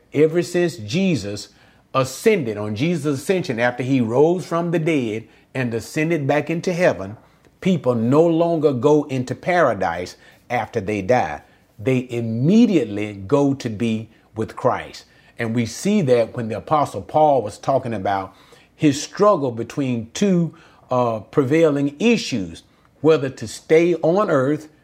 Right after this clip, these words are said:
and continue suffering all of the persecutions he was suffering while ministering for the churches, or simply to die, because to die, he would immediately be with Christ.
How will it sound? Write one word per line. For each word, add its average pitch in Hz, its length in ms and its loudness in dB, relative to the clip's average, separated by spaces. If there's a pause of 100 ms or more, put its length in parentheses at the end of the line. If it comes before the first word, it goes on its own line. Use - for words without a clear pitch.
(180)
and 127 180 -2
continue 156 540 0
suffering 135 680 0
all 175 280 4
of 175 60 -6
the 165 80 -2
persecutions 170 680 -2
he 180 120 0
was 147 200 -2
suffering 127 560 0 (460)
while 147 300 4
ministering 147 1040 2 (340)
for 185 300 4
the 180 100 -2
churches, 147 680 -2 (320)
or 180 340 6
simply 139 420 -6
to 123 140 -4
die, 117 440 2 (280)
because 123 520 -2 (100)
to 113 100 -8
die, 135 520 2
he 135 140 -6
would 113 180 -8
immediately 135 640 2
be 135 440 0 (220)
with 120 260 -4
Christ. 98 540 -2